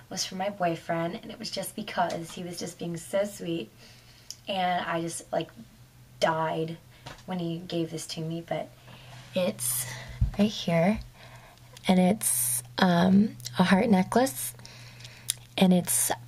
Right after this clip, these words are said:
fourteen karat gold, and it's rose gold. And then it has a half a quarter, wait, no, a quarter carat diamond in it.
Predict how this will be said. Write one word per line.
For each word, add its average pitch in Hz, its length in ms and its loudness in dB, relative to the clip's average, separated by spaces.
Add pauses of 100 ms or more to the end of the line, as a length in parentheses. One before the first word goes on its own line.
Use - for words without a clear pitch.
(360)
fourteen 226 640 4
karat 208 600 2
gold, 175 520 6
and 180 160 6
it's 180 160 6
rose 165 320 6
gold. 175 480 4 (460)
And 190 100 8
then 190 80 6
it 190 60 6
has 185 260 4
a 180 60 4
half 185 500 4
a 202 140 4 (120)
quarter, 180 640 4 (240)
wait, - 180 0 (580)
no, 175 140 6
a 190 40 0
quarter 220 680 6
carat 185 460 4
diamond 180 680 6 (720)
in 202 160 8
it. 220 220 4